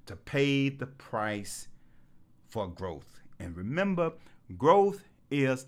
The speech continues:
a journey. It's not a destination that we are yet becoming, because we are created to become higher expressions of ourselves. We've been created in the image of God, and being in the image of God, there's so much to you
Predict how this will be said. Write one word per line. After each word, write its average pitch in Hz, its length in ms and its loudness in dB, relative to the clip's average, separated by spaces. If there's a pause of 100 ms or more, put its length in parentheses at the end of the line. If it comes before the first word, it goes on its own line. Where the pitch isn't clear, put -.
a 110 160 -8
journey. 127 720 -2 (640)
It's - 160 -12
not 151 220 0
a 151 40 -2
destination 123 800 -4 (720)
that 113 200 -2
we 131 120 2
are 123 100 4
yet 117 400 0
becoming, 85 640 -4 (540)
because 113 400 0
we 135 100 4
are 120 80 2
created 170 640 0 (920)
to 139 180 2
become 139 500 -2
higher 180 460 0
expressions 156 880 -2 (380)
of 131 180 4
ourselves. 113 480 0
We've 202 180 -6
been 151 160 0
created 135 360 -4
in 123 100 -2
the 107 80 -2
image 135 400 0
of 131 140 -8
God, 71 340 -4 (640)
and 98 160 -6
being 143 180 4
in 127 120 4
the 123 60 0
image 127 280 0
of 107 100 -4
God, 101 260 0
there's 107 200 -4
so 170 380 -2
much 147 440 -6
to 113 140 -12
you 131 480 -6